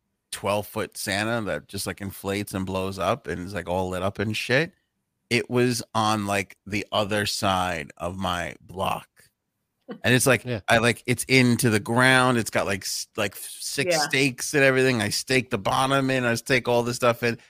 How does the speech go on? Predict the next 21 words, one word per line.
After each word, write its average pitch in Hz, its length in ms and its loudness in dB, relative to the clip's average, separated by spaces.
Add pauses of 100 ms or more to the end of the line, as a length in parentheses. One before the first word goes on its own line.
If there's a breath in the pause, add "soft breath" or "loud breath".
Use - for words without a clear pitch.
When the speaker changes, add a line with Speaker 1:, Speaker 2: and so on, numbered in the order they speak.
(200 soft breath)
Speaker 1:
The 117 60 -6
f-, - 240 -12
the 110 160 -4
thing 139 280 -2
weighs, 123 320 4
like, 110 140 -2
fifty 117 360 -4
pounds, 107 440 -2
the 101 100 -6
fan 107 360 0
that 98 180 -2
blows 101 340 -4
it 95 80 -6
up, 98 160 -8
you 107 120 -8
know, 95 160 -6
up. 104 280 -6
<laughs> - 300 -18
It 117 140 -2 (100)
was 170 160 2
fucking - 640 -4